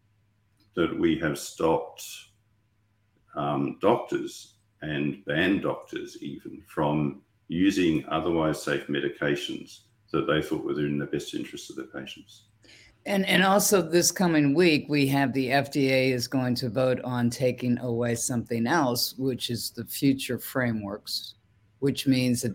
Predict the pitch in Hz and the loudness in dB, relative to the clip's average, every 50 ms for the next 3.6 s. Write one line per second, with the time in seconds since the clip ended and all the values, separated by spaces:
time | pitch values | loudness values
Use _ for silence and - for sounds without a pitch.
0 | - - - 139 139 139 120 123 160 160 - - 160 147 139 123 117 107 147 156 | -6 -6 -2 2 2 2 4 4 4 4 6 6 8 8 8 8 6 8 10 10
1 | 196 208 - - - - 139 104 113 110 104 113 120 - - - - - - - | 10 10 8 0 0 0 2 2 4 2 2 2 2 0 -2 -2 -6 -6 -14 -20
2 | - - - - - - _ _ - 147 139 127 147 147 147 147 143 143 135 131 | -20 -20 -20 -20 -20 -20 _ _ 6 6 6 8 8 8 8 8 8 6 4 2
3 | - - 135 135 135 127 - - - - - | 2 2 4 4 4 4 2 0 -8 -10 -12